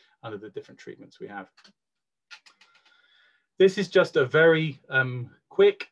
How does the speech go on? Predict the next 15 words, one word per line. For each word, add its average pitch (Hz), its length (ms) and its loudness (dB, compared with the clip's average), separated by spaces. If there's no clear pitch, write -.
and 120 220 -4
simple 135 500 -6
overview 139 640 -4
of 117 200 -10
a, 113 300 -6
a 113 60 -12
massive 143 380 -4
amount 123 340 -6
of 123 120 -8
effort 135 400 -6
on, 110 160 -14
on 113 180 -18
Liam's, 127 320 -6
um, 117 180 -18
part, 147 360 -4